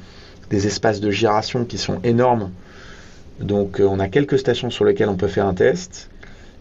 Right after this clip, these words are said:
et, euh, ça, ça va nous permettre du coup d'y voir un peu plus clair,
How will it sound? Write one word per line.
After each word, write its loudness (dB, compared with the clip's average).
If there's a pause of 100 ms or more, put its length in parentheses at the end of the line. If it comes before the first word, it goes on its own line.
(140)
et, 4 (120)
euh, 0
ça, -2
ça -2
va 2
nous 0
permettre 2
du -6
coup -2
d'y -2
voir 2
un 0
peu 2
plus -4
clair, 2